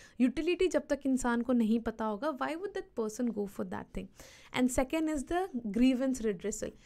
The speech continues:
कितने कंप्लेंट्स रिसीव हो रहे हैं? What is the ratio of the number of complaints received to the number that it has been actually resolved? तो ये बताता है हमारा क्वालिटी पार्ट, quality parameter of this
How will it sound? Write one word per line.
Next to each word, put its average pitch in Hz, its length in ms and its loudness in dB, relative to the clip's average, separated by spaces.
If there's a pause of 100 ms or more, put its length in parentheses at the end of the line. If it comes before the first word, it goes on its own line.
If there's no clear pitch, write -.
(180)
कितने 277 300 0
कंप्लेंट्स 262 640 2
रिसीव 294 420 -2
हो 285 120 0
रहे 269 140 -4
हैं? 269 120 -6
What 247 220 2
is 294 140 -2
the 240 180 0
ratio 226 580 -2 (140)
of 269 180 2
the 226 160 0
number 220 300 2
of 277 120 0 (140)
complaints 240 480 2
received 359 380 0 (340)
to 330 40 2
the 294 240 2
number 247 320 2
that 254 180 -2 (560)
it 254 140 2
has 233 220 2
been 320 140 -4 (200)
actually 254 460 0
resolved? 185 480 -2 (460)
तो 247 60 -2
ये 233 320 2
बताता 233 460 2
है 226 220 2
हमारा 214 460 0 (420)
क्वालिटी 247 520 6
पार्ट, 220 400 0 (160)
quality 254 340 2
parameter 214 600 -2 (140)
of 202 120 -6 (140)
this 349 220 -2